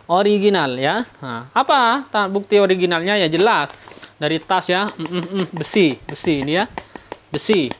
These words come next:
besi, ya, bukan, bukan anu. Nah, ini kemasannya. Nah, kalau yang mengetahuinya dua ratus sepuluh Lamiri, ya, seperti ini.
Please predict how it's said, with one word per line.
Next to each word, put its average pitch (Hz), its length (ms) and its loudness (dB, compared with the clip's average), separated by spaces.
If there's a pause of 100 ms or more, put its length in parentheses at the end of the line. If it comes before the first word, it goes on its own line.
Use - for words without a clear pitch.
(200)
besi, 143 480 -2
ya, 165 240 -2 (960)
bukan, 160 480 -4
bukan 156 320 -4
anu. 156 320 -2 (240)
Nah, 190 480 2
ini 196 160 0
kemasannya. 190 540 0 (100)
Nah, 135 400 -2
kalau 180 160 0
yang 196 80 -2
mengetahuinya 196 640 0
dua 196 160 2
ratus 185 160 0
sepuluh 196 320 0
Lamiri, 190 480 0
ya, 240 80 0 (400)
seperti 170 320 -2
ini. 233 240 -2